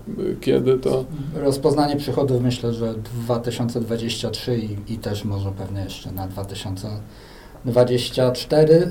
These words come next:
Speaker 2: W tym roku sprzedawaliśmy tylko, znaczy tylko, sprze-, sprzedawaliśmy mieszkania ze wszystkich etapów, tak? Ale to, co jest wykazane w,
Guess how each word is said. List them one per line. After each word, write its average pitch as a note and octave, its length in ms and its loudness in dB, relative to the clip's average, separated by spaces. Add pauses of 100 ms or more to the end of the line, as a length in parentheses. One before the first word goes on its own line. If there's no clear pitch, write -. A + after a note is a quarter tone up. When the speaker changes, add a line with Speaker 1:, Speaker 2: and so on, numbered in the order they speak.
Speaker 2:
W - 60 -8
tym F3 180 4
roku F#3 220 6
sprzedawaliśmy D#3 680 2
tylko, C3+ 540 4 (480)
znaczy - 220 -8
tylko, G2 280 0 (140)
sprze-, A#2+ 460 0
sprzedawaliśmy A#2+ 680 6
mieszkania A#2+ 480 4
ze A2+ 100 0
wszystkich A#2+ 420 2
etapów, G2+ 380 0
tak? A#2 200 0
Ale A#2 120 2
to, B2 140 4
co A#2+ 140 2
jest A2 260 0
wykazane A#2 580 2
w, A2+ 240 0